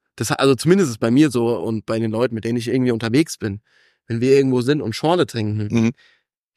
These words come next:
Speaker 1: trinken wir in Menge deutlich mehr, als wenn wir ein Glas Wein vor uns haben, weil das Glas Wein ist doch irgendwie ein bisschen geschätzter.
Speaker 2: Ja.
Speaker 1: Das kippt man nicht so ab. Aber
Speaker 2: Mhm.
Speaker 1: wenn der Kellner jetzt sagt, "Letzte Runde", dann kann schon sein, dass du so eine Halb-Liter-Schorle halt auch mal auf Ex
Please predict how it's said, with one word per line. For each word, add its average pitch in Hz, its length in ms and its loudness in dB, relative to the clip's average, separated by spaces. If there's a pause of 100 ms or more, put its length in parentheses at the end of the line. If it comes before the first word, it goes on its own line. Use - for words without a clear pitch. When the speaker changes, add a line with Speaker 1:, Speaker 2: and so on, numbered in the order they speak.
Speaker 1:
trinken 131 380 0
wir 110 120 4
in 104 100 2
Menge 127 260 4
deutlich 117 420 0
mehr, 107 200 0
als 110 160 -4
wenn 110 120 0
wir 110 60 2
ein 107 80 -2
Glas 110 260 -4
Wein 165 180 2
vor 98 160 -6
uns 101 160 -6
haben, 104 180 -2
weil 110 120 0
das 110 120 -4
Glas 113 320 -2
Wein 127 220 2
ist - 360 -4
doch 120 140 -4
irgendwie 123 320 0
ein 117 120 0
bisschen 117 240 -4
geschätzter. 139 600 -2
Speaker 2:
Ja. 110 320 2
Speaker 1:
Das - 160 -4
kippt - 260 -4
man 123 100 2
nicht 120 120 0
so 98 100 -4
ab. 113 200 -2 (540)
Aber 117 100 2
Speaker 2:
Mhm. 107 60 2
Speaker 1:
wenn 117 100 2
der 113 80 2
Kellner 135 280 2
jetzt 120 140 0
sagt, 120 180 -2
"Letzte 120 260 -2
Runde", 143 360 0
dann 110 100 -2
kann 117 180 -6
schon 135 200 -6
sein, 127 160 0
dass 123 100 -2
du - 80 -6
so 113 120 -4
eine 117 140 -2
Halb-Liter-Schorle 135 600 -2
halt 143 140 -4
auch 127 80 -4
mal 139 180 0
auf 135 100 -4
Ex - 380 -8